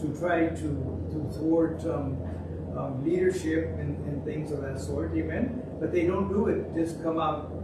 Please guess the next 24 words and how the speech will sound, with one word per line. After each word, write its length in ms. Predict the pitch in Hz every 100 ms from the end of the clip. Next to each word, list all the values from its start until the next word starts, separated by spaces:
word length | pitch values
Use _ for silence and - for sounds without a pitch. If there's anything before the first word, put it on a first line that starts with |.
| - -
straightforward. 1000 | - 175 165 160 160 185 160 156 - -
They 200 | 147 147
come 180 | 160 165
out 320 | 160 156 - - - - - - - - - -
in 180 | 156 -
cunningness, 800 | 185 202 - 135 120 - - -
seductiveness 1040 | - 175 160 170 185 160 147 123 - - - - -
to 60 | -
win 440 | - - 156 160
their 160 | 151 147
case. 180 | 151 -
But 160 | - -
God 320 | 170 185 185
says 300 | 196 190 -
that 140 | 143 -
he, 180 | 160 - - - -
his 200 | 180 185
wisdom 420 | 180 185 151 147
will 120 | 143
protect 480 | 147 - 175 170 -
us 120 | - -
from 260 | 151 123
her, 140 | 127 143
amen? 580 | 165 175 202 - -